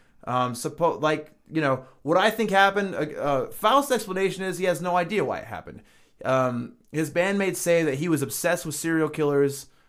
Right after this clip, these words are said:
uh, which doesn't mean shit. So are we, and we have fun with it. But he manifested that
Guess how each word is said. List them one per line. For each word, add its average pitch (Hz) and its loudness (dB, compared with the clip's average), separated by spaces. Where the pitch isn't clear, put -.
uh, 127 -4
which 127 -6
doesn't 156 -2
mean 127 -4
shit. 143 -4
So 147 -2
are 139 -2
we, 135 -4
and 120 -8
we 127 -6
have 123 -8
fun 131 -6
with 80 -12
it. - -16
But 104 -10
he 151 -4
manifested 156 -2
that 143 0